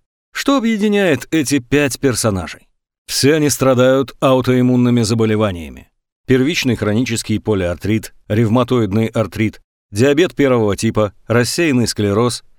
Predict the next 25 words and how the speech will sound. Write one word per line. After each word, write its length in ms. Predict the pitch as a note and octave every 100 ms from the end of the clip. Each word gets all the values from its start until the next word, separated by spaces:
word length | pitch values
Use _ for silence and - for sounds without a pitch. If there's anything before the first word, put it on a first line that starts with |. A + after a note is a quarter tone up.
| _
тиреоидит 760 | - E3+ C#3+ C3+ B2 A2+ D#3 A#2+
Хашимото, 800 | - G2 F#2 F#2 A#2 B2 A2+ - -
системная 720 | - C3 - F3+ E3 D#3+ B2+
красная 480 | A2+ A#2+ A2+ A#2 G#2
волчанка. 640 | G2+ F#2 D#2+ C#2 - - _ _ _
Все 300 | - - C3+
пять 240 | C3+ D#3 B2+
заболеваний 580 | C#3+ C#3+ C3+ C3 C#3 C#3+
относятся 500 | B2 D3 D3 B2+ D#3
к 60 |
наиболее 480 | D3 C#3+ D3+ F3 E3
распространённым 1040 | D#3 - D3+ C#3+ C3+ C#3+ D#3 E3+ D3+ C3+ C3
аутоиммунным 800 | C3 A#2+ A#2+ B2 A#2 G#2 G#2 G2
болезням. 520 | G#2+ G2+ D#2 - - _ _ _
При 140 | G#2 A#2
аутоиммунном 760 | C#3+ C3+ C#3+ C3+ C#3 C#3 B2+
заболевании 600 | A#2+ A#2+ A#2 B2+ C3+ C3
происходит 600 | A#2 A#2+ - C#3 A#2+ -
то, 240 | B2 C#3+
чего 280 | C3 A2+ G#2+
в 80 | G2+
норме 340 | A#2 C3 C3
не 140 | B2 A#2
должно 440 | G#2 G2 B2 F3
происходить. 600 | G#2+ G2+ - G2+ F2 -